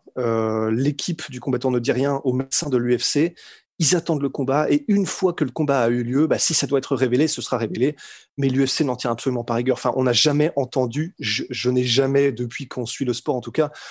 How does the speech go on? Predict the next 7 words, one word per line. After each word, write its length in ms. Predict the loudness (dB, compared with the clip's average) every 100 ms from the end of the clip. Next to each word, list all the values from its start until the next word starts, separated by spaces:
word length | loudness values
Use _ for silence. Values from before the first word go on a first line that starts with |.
| -12 -2
entendu 460 | 0 2 0 0
l'U 360 | -2 0 2 2
F 80 | 0
C 280 | -2 0 0
dire 400 | 0 -2 -4 _ -20 -12
a 60 | -6
posteriori, 800 | -2 -2 0 2 4 2 0